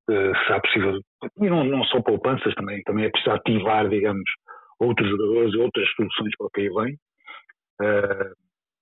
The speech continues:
eu acho que nos mundiais há,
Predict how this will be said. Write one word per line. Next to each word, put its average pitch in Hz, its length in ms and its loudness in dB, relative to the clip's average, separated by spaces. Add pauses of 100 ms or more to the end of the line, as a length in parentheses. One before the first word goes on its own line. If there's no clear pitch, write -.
(680)
eu 110 220 2
acho 113 160 2
que - 80 0
nos 110 160 2
mundiais 117 760 2
há, 113 480 2